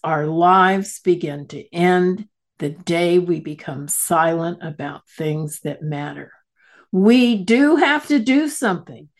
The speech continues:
These culture wars do matter. People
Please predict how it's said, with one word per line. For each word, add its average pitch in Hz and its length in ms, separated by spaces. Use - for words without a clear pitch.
These 277 380
culture 233 580
wars 190 560
do 180 400
matter. 165 720
People 262 480